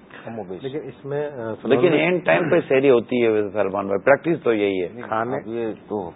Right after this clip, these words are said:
Speaker 1: پریکٹس تو وہی ہے، لیکن بہت سارے لوگوں کو کمپلین یہ ہوگی کہ جب سو کے اٹھتے ہوں گے ان کو ایک متلی کی کیفیت، ریباؤنڈ، ریفلکس اور ایک وہ تیزابیت کا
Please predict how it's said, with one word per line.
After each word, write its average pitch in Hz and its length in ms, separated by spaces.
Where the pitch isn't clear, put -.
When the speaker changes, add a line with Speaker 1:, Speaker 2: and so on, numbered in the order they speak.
Speaker 1:
پریکٹس 104 440
تو 123 100
وہی 110 240
ہے، 135 60
لیکن 120 380
بہت 147 260
سارے 151 200
لوگوں 156 280
کو 165 100
کمپلین 147 420
یہ 156 140
ہوگی 143 220
کہ 135 100
جب 139 120
سو 139 240
کے 151 200
اٹھتے 143 260
ہوں 151 160
گے 151 60
ان 143 180
کو 139 100
ایک 107 180
متلی 120 320
کی 139 120
کیفیت، 127 440
ریباؤنڈ، 113 440
ریفلکس 120 420
اور 113 180
ایک 117 180
وہ 113 340
تیزابیت 123 540
کا 127 120